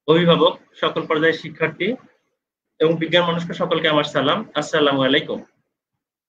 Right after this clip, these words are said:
এ পর্যায়ে আজকে নির্ধারিত বিষয়ে বিদ্যুৎ সাশ্রয়ী প্রযুক্তি সম্বন্ধে সংক্ষিপ্ত আলোচনা করছি। আমি মোহাম্মদ আজিজুল ইসলাম, গ্যালারি অ্যাসিস্ট্যান্ট, জাতীয় বিজ্ঞান ও প্রযুক্তি জাদুঘর।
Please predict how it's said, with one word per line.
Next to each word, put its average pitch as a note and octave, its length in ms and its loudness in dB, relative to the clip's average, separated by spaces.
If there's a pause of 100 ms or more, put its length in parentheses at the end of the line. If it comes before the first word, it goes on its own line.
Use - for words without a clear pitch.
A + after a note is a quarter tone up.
(580)
এ F3 100 2
পর্যায়ে G3 320 4
আজকে G3+ 180 -2
নির্ধারিত F#3 420 -2
বিষয়ে D#3+ 480 -2 (300)
বিদ্যুৎ F3 340 -2
সাশ্রয়ী F#3+ 400 0
প্রযুক্তি F3 420 -6
সম্বন্ধে E3+ 360 -4
সংক্ষিপ্ত F3 500 -4
আলোচনা D3+ 360 0
করছি। C#3+ 440 -4 (720)
আমি E3 140 2
মোহাম্মদ E3+ 240 2
আজিজুল E3+ 360 0
ইসলাম, G3+ 360 -2
গ্যালারি E3 280 2
অ্যাসিস্ট্যান্ট, F3 600 -2
জাতীয় D#3+ 300 -2
বিজ্ঞান D#3 360 0
ও G3+ 100 -2
প্রযুক্তি D3+ 420 -6
জাদুঘর। A2+ 440 -2